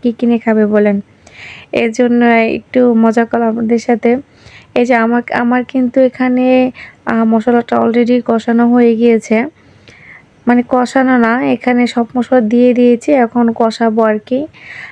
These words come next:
আমি আজকে একটু উজুরিটা ঝাল ঝাল করে রান্না করবো। দেখেন আমি কিন্তু অনেকগুলো মরিচ দিয়েছি,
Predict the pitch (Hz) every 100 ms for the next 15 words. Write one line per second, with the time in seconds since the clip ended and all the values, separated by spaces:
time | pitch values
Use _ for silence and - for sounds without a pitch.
0 | - 240 240 247 233 - 254 233 254 240
1 | 240 240 226 233 226 226 220 - 226 220
2 | 247 233 247 240 226 220 226 226 226 226
3 | 226 226 226 240 226 226 233 233 226 226
4 | 233 - 247 240 220 220 226 220 240 226
5 | - 277